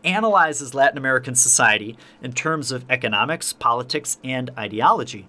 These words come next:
Some conservative interpreters accused Puebla of being atheist because its long commentary on, because of its long commentary on these secular topics. But yeah, I, <laughs> the question I would have for these critics would be,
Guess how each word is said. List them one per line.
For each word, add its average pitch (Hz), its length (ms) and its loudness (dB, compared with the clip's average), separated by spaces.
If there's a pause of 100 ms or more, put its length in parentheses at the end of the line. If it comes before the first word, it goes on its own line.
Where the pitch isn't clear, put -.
(120)
Some 196 320 0
conservative 180 800 -2
interpreters 117 800 -6
accused 220 640 -8
Puebla 160 360 4
of 131 280 -2
being 135 440 0 (120)
atheist 123 600 -2 (120)
because 135 380 -2
its 127 160 -8
long 143 540 0
commentary 117 880 0
on, 107 400 -4
because 165 300 -2
of 135 80 -10
its 127 160 -12
long 120 240 -2
commentary 113 600 -2
on 101 140 -6
these 104 160 -8
secular 104 400 -6
topics. 165 500 -4
But 120 260 -4 (200)
yeah, 151 280 2 (200)
I, 123 140 -6 (300)
<laughs> - 280 -18
the 139 100 -4
question 185 460 0
I 151 100 6
would 151 180 4
have 135 320 4
for 135 260 -8
these 135 240 -6
critics 127 560 0
would 127 240 -4
be, 120 340 -2